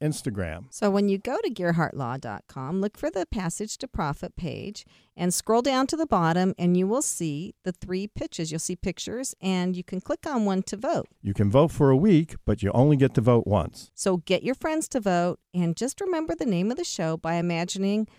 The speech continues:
Speaker 2: walking down a passage with a huge pot of gold at the end.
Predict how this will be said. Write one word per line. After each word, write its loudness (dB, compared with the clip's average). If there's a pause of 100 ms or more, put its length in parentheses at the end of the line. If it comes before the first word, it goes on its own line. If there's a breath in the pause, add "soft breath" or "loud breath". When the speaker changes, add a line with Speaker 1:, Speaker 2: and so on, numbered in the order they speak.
(220 soft breath)
Speaker 2:
walking 0
down 2
a 0
passage -4
with -16
a -10
huge -4
pot 2
of -2
gold -2
at -10
the -14
end. -18